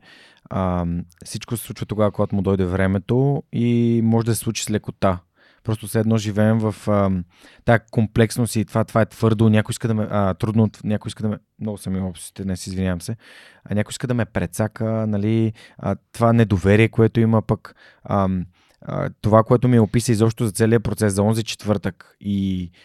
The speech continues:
презентацията за вас, на, нали, не за тях, а за вас, а, е за мен лично много добро, а, много добра метафора за това какво да правим в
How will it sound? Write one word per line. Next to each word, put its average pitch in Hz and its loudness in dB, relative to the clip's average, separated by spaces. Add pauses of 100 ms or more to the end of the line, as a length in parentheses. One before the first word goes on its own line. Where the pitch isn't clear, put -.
(140)
презентацията 104 0
за 95 0
вас, 98 2 (340)
на, 90 -4
нали, 92 -2
не 95 2
за 110 0
тях, 104 -2
а - -6
за 87 -4
вас, 92 -2 (480)
а, 98 -2 (100)
е 110 2
за 98 -4
мен 113 4
лично 127 0 (360)
много 113 2
добро, 117 4 (520)
а, 95 -4
много 107 0
добра 117 4
метафора 120 0
за 107 -4
това 117 0
какво - -4
да 117 2
правим 113 4
в 101 -2